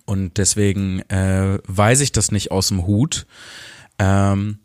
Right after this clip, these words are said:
ich könnte mir vorstellen, dass es schon da ist, aber ich muss mal, ich muss mal schauen. Ähm, so, das ist immer komisch, da den eigenen Namen auf der Seite einzugeben. <laughs> Jetzt hier,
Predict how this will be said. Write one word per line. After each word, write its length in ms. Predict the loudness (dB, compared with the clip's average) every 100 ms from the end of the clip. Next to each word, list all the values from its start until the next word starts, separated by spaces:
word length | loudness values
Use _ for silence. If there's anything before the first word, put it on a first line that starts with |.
| _ -20 -20 -20 -20 _ _ _ _ _ _
ich 220 | -8 -6
könnte 220 | 0 2 2
mir 100 | 0
vorstellen, 480 | 0 0 0 -2
dass 180 | -2 -4
es 100 | -4
schon 280 | -4 -2 -2
da 240 | 0 0 -2
ist, 160 | -4 -2
aber 240 | 0 0
ich 120 | 0
muss 200 | -2 0
mal, 240 | 2 2 0
ich 120 | 0
muss 180 | -2 0
mal 120 | -2
schauen. 640 | -2 0 2 2 0 -2 -6 -6
Ähm, 760 | 0 2 2 2 0 0 -2 -4 _ _ _ _ _ _ _ -20 -20 -20 -8
so, 1040 | -2 0 2 2 4 4 4 2 2 0 -2 _ _ _ -4
das 220 | 0 2
ist 160 | 2
immer 160 | 2 0
komisch, 500 | 0 0 2 2 0
da 140 | 0
den 200 | 2 0
eigenen 520 | 0 2 2 2 2 2
Namen 340 | 2 2 0
auf 100 | -2
der 140 | -4 -4
Seite 420 | -2 -2 -2 -6
einzugeben. 800 | -6 -6 -6 -2 0 0 -2 -4 -10 -10
<laughs> 1600 | -2 0 2 -2 -6 _ _ _ _ -20 -20 _ _ _ _ -14
Jetzt 260 | -12 -8 -4
hier, 560 | 0 2 2 0 -2